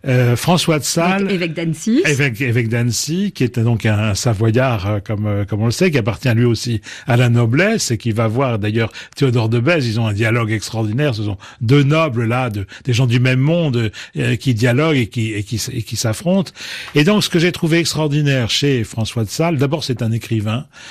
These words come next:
Speaker 1: Et qu'est-ce que vous voulez ? Moi, j'ai, j'ai, j'aime d'abord les, les grands écrivains de la langue française. Si, tous ceux qui n'ont pas lu François de Sales doivent absolument se précipiter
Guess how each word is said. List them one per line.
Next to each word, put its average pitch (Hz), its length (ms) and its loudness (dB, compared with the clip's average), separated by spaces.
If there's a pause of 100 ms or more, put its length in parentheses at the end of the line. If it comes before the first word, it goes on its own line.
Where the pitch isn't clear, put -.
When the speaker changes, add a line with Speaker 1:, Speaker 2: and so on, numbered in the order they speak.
(200)
Speaker 1:
Et - 80 -4
qu'est-ce - 200 0
que 139 80 0
vous 120 100 4
voulez ? 123 280 2
Moi, 120 180 2
j'ai, 107 240 0
j'ai, 107 260 0
j'aime 139 260 2
d'abord 120 420 0
les, 110 160 2
les 104 100 -2
grands 120 220 0
écrivains 120 520 0 (280)
de 120 100 4
la 147 180 4
langue 127 200 -2
française. 127 680 -4 (360)
Si, 151 320 2
tous - 180 0
ceux 180 160 2
qui 139 120 0
n'ont 120 140 4
pas 170 200 2
lu 160 240 2
François 120 320 -4
de 98 60 -4
Sales 127 260 -2
doivent 113 260 -2
absolument 147 480 0
se 135 140 -2
précipiter 110 760 -4